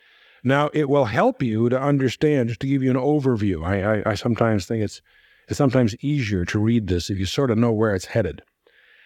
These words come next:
Gedaliah is very pious. He is a, he means well. But he's naive. He's not what we would call in today's vernacular street smart.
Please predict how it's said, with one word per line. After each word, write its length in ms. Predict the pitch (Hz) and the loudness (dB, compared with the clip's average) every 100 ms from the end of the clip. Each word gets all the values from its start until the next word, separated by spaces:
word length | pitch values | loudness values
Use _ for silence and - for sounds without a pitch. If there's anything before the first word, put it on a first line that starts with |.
| _ - | _ -2
Gedaliah 540 | 135 156 233 247 190 | 2 4 4 4 2
is 220 | 156 139 | 2 -2
very 480 | 127 120 156 165 165 | 0 2 4 4 2
pious. 600 | - - 139 131 92 - - - _ _ _ | -2 -4 -2 0 -2 -6 -14 -20 _ _ _
He 240 | - 127 127 | -6 0 2
is 260 | 120 101 | 2 0
a, 320 | 117 107 101 95 _ _ _ | 0 0 -4 -8 _ _ _
he 160 | - 139 | -4 0
means 400 | 160 220 185 127 | 4 4 2 2
well. 360 | 151 135 73 - _ _ _ _ _ _ _ _ _ _ - | 2 2 0 -12 _ _ _ _ _ _ _ _ _ _ -4
But 240 | 113 175 | 2 2
he's 280 | - 156 143 | 2 0 2
naive. 800 | 139 143 147 175 104 80 - - _ _ _ _ _ | 2 2 2 0 -2 -6 -14 -20 _ _ _ _ _
He's 220 | - 113 | -8 -4
not 220 | 123 147 123 | 0 0 0
what 160 | 123 | -2
we 80 | 139 | 0
would 180 | 131 123 | 0 -2
call 420 | - 135 135 131 | -2 0 0 0
in 140 | 117 | -2
today's 420 | 110 113 127 127 104 | -2 0 0 0 0
vernacular 600 | 120 127 127 127 120 117 | 0 0 0 0 0 -2
street 380 | - - 175 | -2 -2 -2
smart. 440 | - - 113 85 | -2 -4 -4 -4